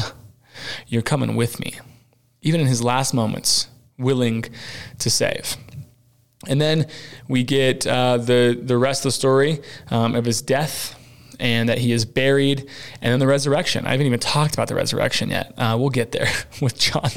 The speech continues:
I'll get there in the book of John. I wanna hit on the res-, resurrection there. Um, but what I, another one I wanna get to is this, this second wild moment that we only see in Luke, twenty-four thirteen through thirty-five. If you guys haven't read chapter twenty-four of the book of Luke,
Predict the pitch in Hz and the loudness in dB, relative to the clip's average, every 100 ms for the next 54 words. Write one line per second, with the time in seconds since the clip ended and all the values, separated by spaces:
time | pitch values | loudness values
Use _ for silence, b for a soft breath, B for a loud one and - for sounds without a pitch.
0 | - 139 B 156 - 123 131 123 120 117 | -2 0 B 0 -2 -2 -2 0 2 2
1 | 113 113 113 113 113 113 117 113 110 104 | 0 -2 0 2 2 2 2 0 0 0
2 | 113 123 113 113 113 - 113 113 113 117 | 0 0 0 2 0 0 0 2 2 0
3 | B B B B B 123 120 113 127 139 | B B B B B 0 2 2 2 4
4 | 135 117 - - 139 196 214 127 117 113 | 2 0 -4 -2 2 2 2 4 2 2
5 | 113 - - 123 147 120 131 127 - 139 | 0 -2 0 0 0 0 0 -2 -2 -2
6 | 131 - - - - - 120 113 - - | 0 -2 0 0 0 -2 -4 -4 -8 -10
7 | - 135 123 131 143 139 120 123 156 110 | -8 -4 0 2 2 2 2 2 2 0
8 | - - B B B - 117 - 135 139 | -4 -10 B B B 0 0 2 2 2
9 | 123 - 120 117 143 135 - - B B | 0 0 0 2 2 0 -4 -16 B B
10 | - - 160 180 - 117 117 120 135 B | -8 0 0 0 0 2 4 2 0 B
11 | B - - 147 165 - - 127 117 123 | B -16 -2 -2 -2 -2 0 2 2 0
12 | - 127 113 120 117 120 143 139 - - | -2 -4 0 0 0 0 0 0 0 -4
13 | - 143 214 214 147 135 135 120 113 117 | -4 0 0 2 2 2 0 2 0 0
14 | - 120 123 - 117 117 - 113 117 117 | -2 -2 -2 -2 0 0 0 0 0 0
15 | 107 110 110 110 113 | -2 -4 -2 0 0